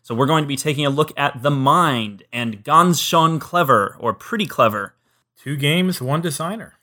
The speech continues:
Speaker 1: Indeed.
Speaker 2: Interesting.
Speaker 1: Bit of a
Speaker 2: This guy's
Speaker 1: surprise, Wolfgang Warsch.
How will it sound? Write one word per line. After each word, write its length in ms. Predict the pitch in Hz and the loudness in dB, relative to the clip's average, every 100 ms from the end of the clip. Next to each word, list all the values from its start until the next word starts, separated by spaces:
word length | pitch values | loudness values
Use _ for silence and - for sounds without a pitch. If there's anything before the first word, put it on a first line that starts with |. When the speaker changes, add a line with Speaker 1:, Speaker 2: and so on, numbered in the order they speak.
| _ | _
Speaker 1:
Indeed. 580 | 117 113 131 190 107 - _ - | -6 -2 0 0 -4 -12 _ -20
Speaker 2:
Interesting. 500 | - 110 - 101 95 _ _ 123 | -20 -18 -18 -20 -20 _ _ -4
Speaker 1:
Bit 160 | 165 | 0
of 60 | 190 | 2
a 20 | |
Speaker 2:
This 80 | 110 | 2
guy's 60 | 107 | -2
Speaker 1:
surprise, 460 | 185 175 160 160 - | 2 4 4 0 -2
Wolfgang 500 | 165 - 160 151 135 | -2 0 -2 -2 0
Warsch. 480 | 160 143 98 - | 4 4 2 -8